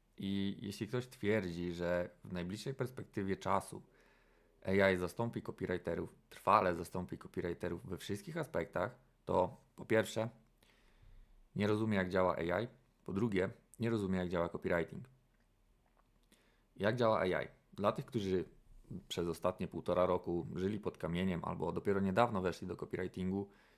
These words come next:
szybki tutorial, takie dosłownie dwa zdania. A I działa na zasadzie rachunku prawdopodobieństwa. A I przewiduje, jakie następne powinno być słowo. Więc mój ulubiony przykład, jeżeli początek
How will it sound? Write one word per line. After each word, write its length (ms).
szybki 300
tutorial, 640
takie 220
dosłownie 460
dwa 240
zdania. 440
A 300
I 80
działa 280
na 140
zasadzie 560
rachunku 400
prawdopodobieństwa. 960
A 200
I 160
przewiduje, 640
jakie 320
następne 580
powinno 380
być 180
słowo. 520
Więc 440
mój 140
ulubiony 340
przykład, 460
jeżeli 540
początek 600